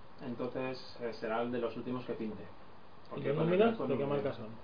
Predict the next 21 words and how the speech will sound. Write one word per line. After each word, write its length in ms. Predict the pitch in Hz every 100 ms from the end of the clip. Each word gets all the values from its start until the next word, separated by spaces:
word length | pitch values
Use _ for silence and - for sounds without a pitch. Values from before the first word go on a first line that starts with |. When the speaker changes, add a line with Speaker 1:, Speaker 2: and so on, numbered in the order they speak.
| - - - - - - -
Speaker 1:
Los 240 | 135 123
Númidas 420 | 120 117 117 131 127
seguramente 440 | 117 117 117 113
sean 220 | 113 110
de 540 | 107 107 107 104 104 104
Victris 380 | 120 - - 104 - - - - - - - -
o 220 | 127 110 107
de 100 | 113
Warlord, 420 | 127 117 104 101
ahí 100 | 117
depende, 300 | 113 110 107
porque 180 | 110 117
haré 160 | 131
mezcla. 340 | 120 110 110 98 - -
Porque 200 | 117 120
a 60 |
mí 100 | 123
me 80 | 139
gusta 280 | 139 139 135
que 100 | 117
las, 1040 | 113 110 110 107 107 107 - - - -